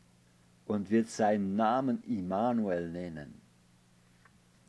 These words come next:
Und dieses Zeichen ist auch geschehen. Aber Moment, sollen wir jetzt das als Zeichen nehmen?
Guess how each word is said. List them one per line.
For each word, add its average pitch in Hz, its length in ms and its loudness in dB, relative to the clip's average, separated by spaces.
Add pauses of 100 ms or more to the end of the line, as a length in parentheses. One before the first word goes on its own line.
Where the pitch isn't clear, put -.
(1900)
Und 147 300 0
dieses - 500 0
Zeichen 151 480 0
ist - 300 -6
auch 117 320 -2
geschehen. 92 640 -4 (2000)
Aber 110 300 6
Moment, 104 680 -2
sollen 117 440 -2
wir 104 260 0
jetzt 101 460 -4
das 95 180 -4
als - 380 -8
Zeichen 117 760 -2
nehmen? 120 540 -4